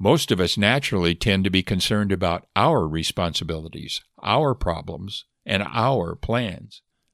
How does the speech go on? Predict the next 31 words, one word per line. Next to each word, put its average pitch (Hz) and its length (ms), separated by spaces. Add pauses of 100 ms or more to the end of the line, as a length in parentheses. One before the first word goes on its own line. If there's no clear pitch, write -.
(800)
But 117 160
the 131 80
person 220 440
who 127 180
has 98 180
grown 143 420
in 95 120
the 92 60
grace 110 360
of - 180
kindness - 760 (580)
has 107 220
expanded 135 560
his 156 260
thinking 123 480
outside 135 560
himself 98 560
and 90 160
his 131 260
interests, 80 540 (580)
and 98 180
has 107 260
developed 107 540
a 90 100
genuine 131 520
interest 92 500
in 90 120
the 82 80
happiness 90 600
and 87 180
well-being 98 800